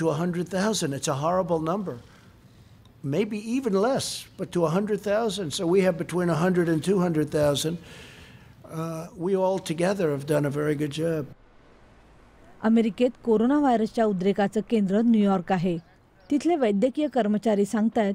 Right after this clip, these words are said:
Speaker 2: की वैद्यकीय साधनांची कमतरता आहे. व्हेंटिलेटरसारखी उपकरणं उपलब्ध न केल्यावरून राष्ट्राध्यक्ष ट्रम्प यांनी हॉस्पिटल्सवर आरोप केलेत.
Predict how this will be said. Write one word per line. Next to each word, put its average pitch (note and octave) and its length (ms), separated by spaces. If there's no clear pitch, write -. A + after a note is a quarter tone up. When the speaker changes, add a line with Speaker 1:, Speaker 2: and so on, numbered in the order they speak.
Speaker 2:
की B3 80
वैद्यकीय A3 540
साधनांची G#3 680
कमतरता G3 500
आहे. F3+ 340
व्हेंटिलेटरसारखी C#4+ 840
उपकरणं A#3+ 480
उपलब्ध A3 480
न A3+ 240
केल्यावरून G#3 500
राष्ट्राध्यक्ष B3+ 560
ट्रम्प B3 260
यांनी B3+ 180
हॉस्पिटल्सवर A3 880
आरोप G#3 240
केलेत. F#3 260